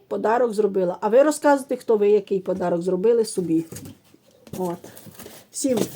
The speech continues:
всього найкращого, гарного дня, мирного неба і міцного здоров'я. От. Не забувайте підписуватися,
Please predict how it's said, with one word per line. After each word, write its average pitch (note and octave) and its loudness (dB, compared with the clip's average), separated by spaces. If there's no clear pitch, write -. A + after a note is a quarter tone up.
всього F#3 -6
найкращого, A3+ -4
гарного F#3+ -2
дня, G#3 -6
мирного A#3 -2
неба A3+ -2
і F4 -8
міцного A#3 -8
здоров'я. F3+ -4
От. G3 -8
Не C4+ 2
забувайте C4 4
підписуватися, D4 2